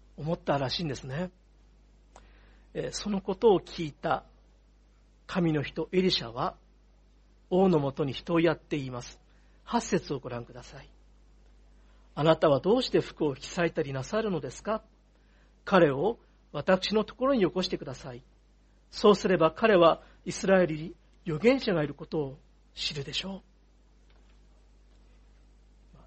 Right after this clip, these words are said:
エリシャは、「ナーマンをよこしなさい」と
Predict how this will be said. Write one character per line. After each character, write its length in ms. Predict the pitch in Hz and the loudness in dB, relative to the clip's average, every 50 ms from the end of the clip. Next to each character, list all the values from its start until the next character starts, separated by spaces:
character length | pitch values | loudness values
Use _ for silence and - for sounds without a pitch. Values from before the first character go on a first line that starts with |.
| - - - 196 | -20 -10 -6 -4
エ 40 | 170 | -2
リ 100 | 165 151 | -2 -2
シ 100 | - 165 | -2 -2
ャ 40 | 139 | 0
は、 260 | 131 131 135 - - _ _ _ - - - - - - - - - - - - - - 151 156 175 - - - - - - - 151 - - - - - - - - - - - - | 0 2 0 0 -4 _ _ _ -20 -20 -20 -20 -20 -20 -20 -20 -20 -20 -20 -20 -20 -20 -20 -20 -20 -20 -20 -20 -20 -20 -20 -20 -20 -20 -20 -20 -20 -20 -20 -20 -20 -20 -20 -20 -12
「ナ 160 | 196 175 165 170 | -6 -2 -2 -2
ー 40 | 165 | 0
マ 100 | 156 147 | 0 -2
ン 120 | 139 135 | -2 -2
を 180 | 127 123 120 - _ _ _ - - | -4 -4 -6 -10 _ _ _ -14 -12
よ 120 | 147 143 | -12 -12
こ 100 | - 170 | -10 -10
し 120 | - - | -8 -8
な 80 | 160 156 | -8 -6
さ 160 | - 208 214 | -4 -2 -4
い」 80 | 226 208 | -4 -4
と 140 | - - | -8 -18